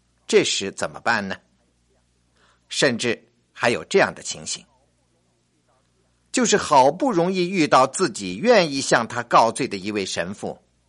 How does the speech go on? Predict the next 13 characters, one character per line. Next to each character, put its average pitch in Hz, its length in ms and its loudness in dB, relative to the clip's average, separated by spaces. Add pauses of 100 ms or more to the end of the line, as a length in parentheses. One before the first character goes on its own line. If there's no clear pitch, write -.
(480)
但 98 180 0
是 - 180 -8 (280)
旁 104 240 -6
边 120 180 -4
有 82 160 -8
人， 85 420 -12 (460)
或 - 180 -4
是 104 160 -6
有 80 140 -10
别 92 240 -8
的 113 100 -8
原 85 300 -8
因， 101 260 -8